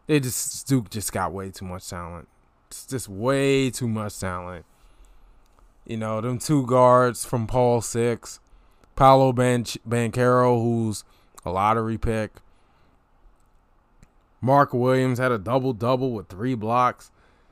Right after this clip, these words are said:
Like, these guys are just too talented. And tha-, and that's, and that's pretty much the theme of the Elite Eight. The talent and the coaching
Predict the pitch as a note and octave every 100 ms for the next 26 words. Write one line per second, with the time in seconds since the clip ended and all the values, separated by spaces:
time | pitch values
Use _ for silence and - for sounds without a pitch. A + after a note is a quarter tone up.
0 | _ - _ - F3+ F#3+ F#3+ A#3 F#3+ F#3+
1 | F3+ E3 C3 B2 D3 - C3+ A#2 A2 F2
2 | D2+ - - - - - - - - -
3 | - - F#4 - _ - _ - - E3
4 | E3 F3+ E3 F3 F#3 A#3+ F3+ - E3+ E3
5 | F#3+ G#3+ - F3 E3 D#3 D3 C#3 - A#2
6 | - C3+ B2 G#2 G2 F#2 F#2+ - - _
7 | _ - - - _ - _ _ - -
8 | C3+ B2+ A#2+ A2+ G2 G#2+ B2 A2+ A2+ A2+
9 | A2+ E2 - - _ _ - C3+ - -
10 | F3 A3 A3+ A3 D3+ D3 B2+ - D3+ C#3+
11 | - G#2+ F#2+